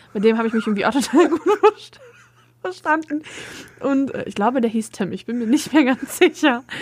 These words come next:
Ich glaube, er hieß Tim. Auf jeden Fall war es irgendwas mit drei Buchstaben. Ähm, und ja, auf, auf jeden Fall, ähm, dann irgendwie sind wir dann irgendwann da hingegangen und sind tanzen gegangen und dann weiß ich auch noch,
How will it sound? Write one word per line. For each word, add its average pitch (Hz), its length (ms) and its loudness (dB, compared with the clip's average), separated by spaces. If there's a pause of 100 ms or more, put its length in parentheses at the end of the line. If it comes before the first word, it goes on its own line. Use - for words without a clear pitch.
(140)
Ich - 60 -20
glaube, 233 300 -2
er 226 60 0
hieß 214 280 -4
Tim. 226 420 -2 (400)
Auf 202 120 -4
jeden 254 100 2
Fall 247 120 0
war 220 120 4
es 220 60 -6
irgendwas 262 360 -2
mit 254 200 -6
drei 226 180 6
Buchstaben. 247 640 2 (840)
Ähm, 226 580 0 (640)
und 220 500 4 (1200)
ja, 175 240 -2
auf, - 320 -6
auf 220 180 -2
jeden 254 220 2
Fall, 233 420 4
ähm, 196 560 -2 (680)
dann 214 220 -4
irgendwie 254 260 2
sind 240 160 0
wir 240 60 6
dann 220 160 2
irgendwann 226 300 4
da 208 60 2
hingegangen 294 520 2
und 220 80 2
sind 202 180 0
tanzen 339 400 0
gegangen 339 320 0
und 262 80 0
dann 226 100 2
weiß 233 220 -4
ich - 80 -10
auch 220 40 -2
noch, 262 200 -4